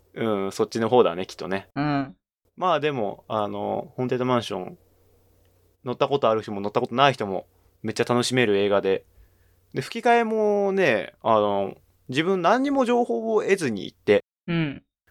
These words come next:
Speaker 1: なんか芸能人の人が吹き替えやってるとか何も知らなかったんだけど、
Speaker 2: うん。
Speaker 1: でも全然違和感ない、あの、演技で。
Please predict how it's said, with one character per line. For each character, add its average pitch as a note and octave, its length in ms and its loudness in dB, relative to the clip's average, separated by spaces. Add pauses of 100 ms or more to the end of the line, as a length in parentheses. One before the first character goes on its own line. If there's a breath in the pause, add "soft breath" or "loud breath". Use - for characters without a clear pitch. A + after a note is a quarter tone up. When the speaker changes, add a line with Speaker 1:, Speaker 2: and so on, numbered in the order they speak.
(100)
Speaker 1:
な D#3 120 -2
ん - 20 -4
か B2 100 0
芸 D#3+ 200 0
能 A3 180 2
人 A#2 220 -4
の G2 100 -4
人 G#2+ 200 -2
が F#2+ 260 2
吹 - 200 -6
き A#2 40 0
替 A2+ 60 6
え G#2+ 40 6
や G#2+ 60 4
っ - 20 2
て A#2 80 -2
る A2 60 -2
と G#2+ 60 -2
か G2 60 -4
何 A2 160 0
も A#2+ 80 -2
知 C3 100 -2
ら C#3+ 80 2
な D#3+ 60 4
か A#2 60 4
っ - 60 -6
た - 80 -10
ん - 20 -10
だ G2 60 -12
け G#2 100 -10
ど、 F#2 260 -2 (100)
Speaker 2:
う E3 80 -4
ん。 D3 320 -6 (360)
Speaker 1:
で D#3+ 80 -4
も C3 140 2
全 C3+ 180 2
然 C3+ 400 -2 (240)
違 C#3+ 120 -4
和 D#3+ 120 6
感 G#2 240 0
な G#2+ 120 2
い、 F#2 220 -4 (640)
あ G2+ 120 -6
の、 G2 300 -6 (120)
演 A2+ 260 -2
技 G2 120 -8
で。 F#2 260 -4